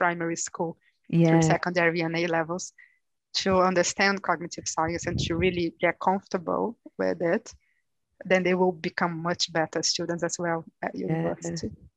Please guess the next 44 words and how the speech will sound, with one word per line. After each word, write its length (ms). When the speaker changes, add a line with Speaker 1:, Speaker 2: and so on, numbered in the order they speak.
Speaker 2:
Yeah, 440
I 20
definitely 460
agree. 360
Yeah, 140
that 180
was 80
the 100
last 340
<laughs> 40
question, 300
I 40
promise. 540
Uh, 260
thank 320
you 100
so 360
much. 500
It 220
has 240
been 280
such 520
a 60
great 280
show. 580
I've, 200
um, 320
learnt, 380
uh, 160
new 200
things 380
as 180
well 300
as 340
revising 560
old 200
things. 640
And 180
yeah, 200
I'm 100
just 180
really 180
grateful. 640
And 360